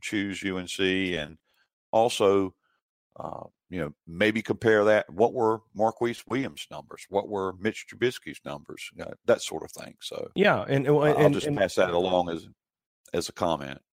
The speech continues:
Speaker 2: Yeah, and, and, and we, I, I, I can, uh, I can pull some stuff together, and we can do a little, uh, a little bit independently on that in terms of, uh,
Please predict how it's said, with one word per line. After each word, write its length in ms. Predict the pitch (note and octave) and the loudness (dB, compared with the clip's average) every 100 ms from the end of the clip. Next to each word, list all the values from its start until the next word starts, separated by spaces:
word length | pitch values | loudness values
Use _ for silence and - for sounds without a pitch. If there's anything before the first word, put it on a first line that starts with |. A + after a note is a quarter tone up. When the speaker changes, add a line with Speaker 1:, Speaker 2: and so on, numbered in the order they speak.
| _ - | _ -2
Speaker 2:
Yeah, 220 | F3 E3+ | 2 4
and, 220 | B2 C3+ | 4 2
and, 240 | C#3 C3+ C3 | 4 2 4
and 200 | C3+ B2+ - | 2 2 4
we, 160 | D#3 | 4
I, 180 | D3+ D3 | 4 2
I, 280 | C#3+ C#3+ D#3 | 2 2 2
I 20 | |
can, 220 | - C#3+ | 2 4
uh, 200 | A#2 A2 - | 4 4 2
I 80 | C3+ | -2
can 120 | C3+ | -2
pull 160 | D3 | -2
some 160 | C3 B2+ | 0 -2
stuff 200 | - B2 | -2 -2
together, 320 | B2+ A#2+ C3+ | 0 2 2
and 80 | A#2 | 2
we 80 | B2 | 0
can 340 | B2+ G#2+ G#2+ | 0 -2 -4
do 160 | A#2 B2 | 0 2
a 20 | |
little, 320 | A#2 A#2 G#2+ | 4 4 4
uh, 200 | G#2 G2+ | 4 2
a 140 | G2+ A2 | -2 0
little 180 | A#2 A2 | 0 2
bit 160 | A2+ - _ | 0 0 _
independently 680 | B2 B2 G#2+ - F3 A2+ G#2+ | 0 0 2 2 4 2 2
on 140 | G2+ | 2
that 240 | G2+ G2+ A2 | 2 0 -2
in 60 | G#2+ | -4
terms 320 | A2+ G#2 G2+ | -2 0 0
of, 200 | G2 G2 | 0 0
uh, 260 | G2 F#2 | -2 -2